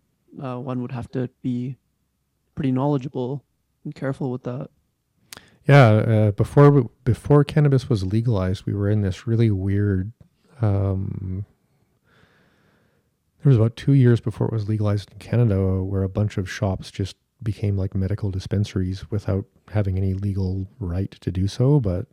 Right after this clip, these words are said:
Speaker 2: because it was gonna be legalized, the government couldn't really do the same thing that we're <laughs> doing before that. And that was the heyday, because that's when people like me would actually go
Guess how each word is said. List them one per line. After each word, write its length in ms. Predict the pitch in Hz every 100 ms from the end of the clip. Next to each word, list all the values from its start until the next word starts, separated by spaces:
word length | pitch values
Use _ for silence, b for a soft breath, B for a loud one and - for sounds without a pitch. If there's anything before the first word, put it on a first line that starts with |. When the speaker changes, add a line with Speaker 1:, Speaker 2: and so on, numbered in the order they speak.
| _ _ _ -
Speaker 2:
because 260 | 110 110
it 80 | 98
was 140 | 98 101
gonna 140 | 101
be 120 | 101
legalized, 460 | 92 104 104 104 117
the 80 | 101
government 360 | 104 101 98
couldn't 260 | - 98 95
really 480 | 95 95 101 98 95 _ _ _ -
do 80 |
the 100 | 107
same 220 | 104 110 101
thing 220 | 107 95
that 100 | -
we're 100 | 113
<laughs> 0 |
doing 200 | 117 104
before 320 | 117 - 110
that. 180 | 104 98 - B B B B B _
And 100 | 107
that 140 | 127
was 140 | 151 113
the 60 |
heyday, 460 | 90 107 123 95 87
because 400 | 95 101 98 101
that's 260 | 110 113 -
when 1040 | 107 101 101 98 107 117 120 139 147 160 _ _ _ _ _ -
people 180 | 120 104
like 240 | 104 101
me 300 | 104 110 101
would 180 | 95 98
actually 280 | 92 - 110
go 120 | 95